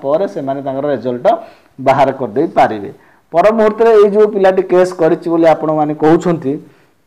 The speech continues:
ସେ case ତାଙ୍କ ପାଇଁ ପୋଷ୍ଟିଂ, ମାନେ କିଛି post ଯଦି ରିଜର୍ଭ ରଖିଦେଇକି ଏମାନେ ବାହା-, ବାକି ରିକ୍ରୁଟମେଣ୍ଟର ରେଜଲ୍ଟଟା ବାହାର କରିଦେଇ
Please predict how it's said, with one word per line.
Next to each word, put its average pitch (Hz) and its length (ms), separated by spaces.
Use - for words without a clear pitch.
ସେ - 220
case 202 420
ତାଙ୍କ 170 200
ପାଇଁ 202 160
ପୋଷ୍ଟିଂ, 170 380
ମାନେ 151 240
କିଛି 160 220
post 160 380
ଯଦି 160 180
ରିଜର୍ଭ 151 460
ରଖିଦେଇକି 147 500
ଏମାନେ 135 320
ବାହା-, 127 440
ବାକି 143 280
ରିକ୍ରୁଟମେଣ୍ଟର 147 720
ରେଜଲ୍ଟଟା 131 500
ବାହାର 123 360
କରିଦେଇ 123 360